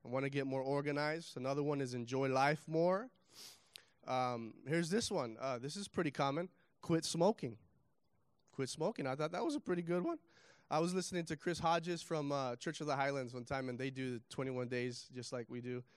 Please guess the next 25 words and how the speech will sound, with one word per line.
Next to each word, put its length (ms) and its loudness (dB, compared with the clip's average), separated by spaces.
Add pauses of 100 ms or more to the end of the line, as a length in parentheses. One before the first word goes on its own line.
(360)
And 320 -2
he 120 -2
was 380 -2
ex-, 160 -6
encouraging 640 4
his 200 0
church 460 -2
to, 280 -2
uh, 260 0 (400)
to 100 0
seek 360 4
God 360 8
and 140 0
to 120 0
let, 360 4
let 180 4
go 180 10
of 100 4
something 400 2
that 160 4
is 120 -2
really 220 2
important 360 2
to 80 0
you. 80 0